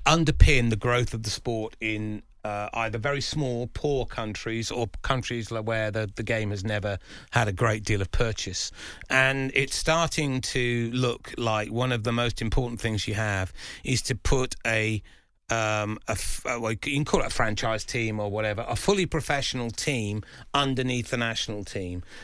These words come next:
So, because most of those countries have a lot of their players playing overseas. So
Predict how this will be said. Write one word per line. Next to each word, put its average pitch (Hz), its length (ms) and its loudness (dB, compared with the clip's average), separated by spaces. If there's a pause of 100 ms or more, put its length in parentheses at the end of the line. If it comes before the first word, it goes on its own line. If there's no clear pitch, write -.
So, 127 240 2
because 120 260 0
most 170 300 4
of 147 60 0
those 120 180 2
countries 113 460 -2
have 117 100 -2
a 117 60 2
lot 123 180 0
of 120 80 0
their 110 160 0
players 98 680 -2 (160)
playing 113 280 0
overseas. 98 600 -6 (360)
So 104 380 -2